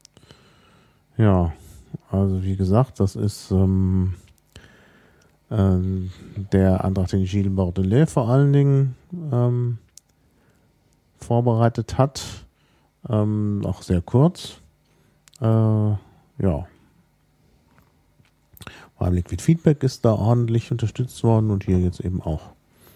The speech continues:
Mhm, also transparenter, klar.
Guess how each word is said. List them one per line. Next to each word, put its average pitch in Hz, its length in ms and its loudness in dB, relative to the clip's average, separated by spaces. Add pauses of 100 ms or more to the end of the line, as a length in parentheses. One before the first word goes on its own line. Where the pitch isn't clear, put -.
(400)
Mhm, 101 460 -6
also 82 260 -4
transparenter, 98 1040 2 (520)
klar. 98 380 0